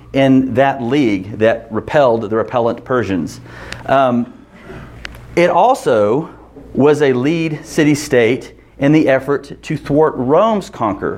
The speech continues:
of Greece, which of course failed. And as a result of that,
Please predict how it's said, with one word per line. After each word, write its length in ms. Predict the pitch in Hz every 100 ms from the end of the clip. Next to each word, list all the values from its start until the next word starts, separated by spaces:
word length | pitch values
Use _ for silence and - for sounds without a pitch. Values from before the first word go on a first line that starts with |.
| 98
of 140 | 92
Greece, 520 | 95 90 - - - - - - - -
which 240 | 110 110
of 80 | 110
course 360 | 104 90 90
failed. 680 | - - 165 156 92 - - - - - - - -
And 140 | 127 135
as 180 | 143
a 40 | 139
result 500 | 135 113 160 226 226
of 140 | 110
that, 480 | 98 92 98 - -